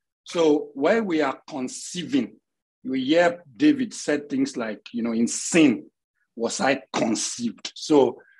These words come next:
so even in con-, in conception, man automatically take up sin. There is nothing like,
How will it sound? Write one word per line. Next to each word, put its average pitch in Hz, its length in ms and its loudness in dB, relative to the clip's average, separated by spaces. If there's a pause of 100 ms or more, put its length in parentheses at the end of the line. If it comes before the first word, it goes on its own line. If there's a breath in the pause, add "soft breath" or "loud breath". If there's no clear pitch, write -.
(180 soft breath)
so 160 200 2
even 202 360 6
in 151 240 2
con-, 135 380 0
in 135 220 0
conception, 139 920 -2 (600)
man 156 280 2
automatically 135 760 -4
take - 280 -12
up 113 160 -6
sin. 107 320 -2
There 131 120 4
is 135 120 6
nothing 190 500 6
like, 123 360 0